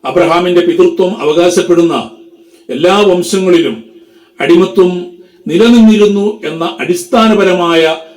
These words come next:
അറിവാണ് അടിമത്തത്തെക്കുറിച്ച്, ബൈബിളിനെ കുറിച്ച്, അതിന്റെ ചരിത്രത്തെക്കുറിച്ച് പരിശോധിക്കുമ്പോൾ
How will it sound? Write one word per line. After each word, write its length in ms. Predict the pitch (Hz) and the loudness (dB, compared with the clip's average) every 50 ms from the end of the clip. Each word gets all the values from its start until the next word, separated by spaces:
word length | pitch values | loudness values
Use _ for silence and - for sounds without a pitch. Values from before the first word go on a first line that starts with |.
| - - | -14 -8
അറിവാണ് 640 | 139 165 185 202 190 180 165 147 143 135 113 - - - _ _ _ _ _ _ _ _ _ _ _ _ _ - | -4 -2 0 2 2 0 0 -2 -4 -6 -8 -10 -14 -20 _ _ _ _ _ _ _ _ _ _ _ _ _ -6
അടിമത്തത്തെക്കുറിച്ച്, 1120 | 151 170 214 214 220 220 220 185 - 202 180 165 165 151 139 123 120 143 135 139 - - - - - _ - | -2 0 0 0 0 0 0 0 0 2 0 0 0 -4 -8 -8 -6 -4 -2 -2 -2 -4 -8 -12 -20 _ -8
ബൈബിളിനെ 460 | - 156 175 180 185 190 190 190 190 170 | -2 0 2 2 2 2 2 2 2 0
കുറിച്ച്, 380 | 147 123 113 - - 143 123 110 - - - - _ _ _ _ _ _ _ _ - | 0 -2 -4 -4 -4 -6 -6 -6 -8 -10 -18 -20 _ _ _ _ _ _ _ _ -4
അതിന്റെ 260 | 151 160 170 175 175 | 0 2 2 4 4
ചരിത്രത്തെക്കുറിച്ച് 1040 | 175 165 170 175 - 185 185 - 185 180 175 175 175 170 170 - 180 165 160 156 - - - - - - - | 4 2 2 2 0 0 0 2 2 2 2 2 0 -2 0 0 0 2 2 0 -2 -4 -12 -20 -14 -8 -4
പരിശോധിക്കുമ്പോൾ 920 | - - - 170 165 160 170 165 156 151 143 143 147 139 135 139 - - | -4 -2 0 0 0 0 -2 -4 -4 -4 -4 -2 0 0 0 -2 -4 -8